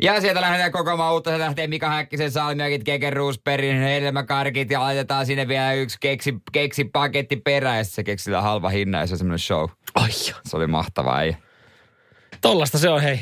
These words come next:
Speaker 1: Se, joo.
Speaker 2: Tollasta se on, tollasta se on.
Speaker 1: Maakunnissa.
Speaker 2: Pohjanmaalla,
Speaker 1: Joo.
Speaker 2: maakunnissa.
Speaker 1: Joo, kyllä siinä oli, siinä oli touhua, siinä oli menoa ja meininkiä, se oli kyllä mahtavaa.
Speaker 2: Ihania hyviä muistoja
Speaker 1: Oi,
Speaker 2: vapusta.
Speaker 1: et pääsi sinne vapputorille taas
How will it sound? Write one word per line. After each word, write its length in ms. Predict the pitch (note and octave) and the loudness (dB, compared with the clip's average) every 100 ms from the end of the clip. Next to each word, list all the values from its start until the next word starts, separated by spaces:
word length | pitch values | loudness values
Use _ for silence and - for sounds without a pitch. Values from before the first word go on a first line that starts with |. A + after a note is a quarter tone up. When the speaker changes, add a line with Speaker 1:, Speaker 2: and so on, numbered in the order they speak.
| A2+ | -6
Speaker 1:
Se, 120 | - | -8
joo. 280 | - - G#3 | -8 0 2
Speaker 2:
Tollasta 260 | F#3 D#3+ F3 | 4 2 2
se 100 | F3+ | 2
on, 160 | E3 | 0
tollasta 340 | - G#3 E3+ D#3 | 0 0 0 0
se 80 | F3 | 0
on. 140 | D3+ - _ _ | -2 -8 _ _
Speaker 1:
Maakunnissa. 380 | C#3 C#3 B2+ F#3 | -2 0 2 4
Speaker 2:
Pohjanmaalla, 560 | F#3 D#3+ D3 C#3+ C3 B2+ | 4 2 2 0 0 -2
Speaker 1:
Joo. 200 | G#2+ A#2+ | -4 0
Speaker 2:
maakunnissa. 880 | B2+ F3 D3+ - C#3+ C3+ B2 - - A2 | 2 4 2 0 -2 -2 -4 -6 -6 -2
Speaker 1:
Joo, 280 | A#2+ A2 G2 | 0 -2 -4
kyllä 160 | A2+ | -6
siinä 240 | A2 C#3+ B2 | -2 0 0
oli, 140 | A#2 G2 | 0 0
siinä 240 | G#3 C3+ | 0 2
oli 100 | B2+ | 2
touhua, 420 | A2+ B2+ A#2 G2+ F#2+ | 2 2 2 0 -2
siinä 160 | A#2 | 0
oli 80 | A2+ | 0
menoa 260 | G#2+ G#2+ F#2+ | 0 0 0
ja 60 | |
meininkiä, 540 | F#2+ G2 F#2+ F2+ - F2 | 0 0 0 -2 -4 -6
se 80 | F2 | -4
oli 120 | F2 | -6
kyllä 160 | D2+ | -4
mahtavaa. 440 | D#2+ F2 - D#2+ E3+ | -2 -2 -2 2 4
Speaker 2:
Ihania 380 | F3 C#3 C3 B2+ | 6 4 2 0
hyviä 340 | C3+ C3 A#2+ | 0 0 -2
muistoja 500 | A#2+ B2+ B2 - A#2+ - - | -2 -2 -4 -6 -10 -10 -2
Speaker 1:
Oi, 100 | B2+ | 0
Speaker 2:
vapusta. 320 | G#2 F#2+ F#2+ - | 2 0 -2 -6
Speaker 1:
et 100 | - | -6
pääsi 300 | - B2 G#2+ F#2 | -2 0 0 -4
sinne 260 | G2+ G2+ | -2 0
vapputorille 540 | G#2 G2+ G#2 F#2+ F2 F2 | 0 0 -2 -2 0 -2
taas 400 | - F#2+ F#2 | 0 0 0